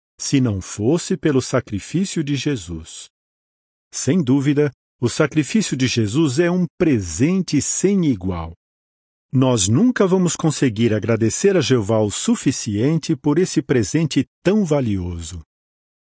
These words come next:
Ore por seus irmãos e irmãs. Parágrafo treze. Na noite antes de morrer, como Jesus mostrou que amava seus discípulos?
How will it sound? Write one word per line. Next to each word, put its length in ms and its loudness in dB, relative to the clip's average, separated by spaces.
Ore 440 0
por 240 0
seus 380 0
irmãos 600 0
e 60 -2
irmãs. 720 -4
Parágrafo 560 0
treze. 560 -4
Na 160 0
noite 400 2
antes 280 0
de 100 2
morrer, 460 2
como 240 2
Jesus 400 2
mostrou 560 0
que 240 0
amava 540 2
seus 260 -2
discípulos? 840 -8